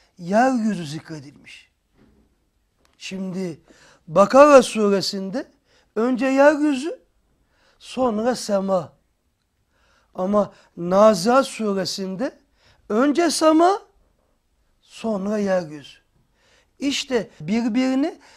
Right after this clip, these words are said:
zıt gibi görünen bu iki ayetin veci tevfiki nedir? Yani bize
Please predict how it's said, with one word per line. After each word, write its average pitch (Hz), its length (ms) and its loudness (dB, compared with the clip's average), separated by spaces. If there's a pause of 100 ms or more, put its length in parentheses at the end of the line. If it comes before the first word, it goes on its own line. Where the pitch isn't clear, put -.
(140)
zıt 156 420 -6
gibi 233 240 -4
görünen 190 640 -2
bu 226 120 -8
iki 233 280 -2
ayetin 214 640 2 (320)
veci 175 520 0
tevfiki 220 600 -2
nedir? 156 280 -4 (540)
Yani 220 400 2
bize 185 380 -6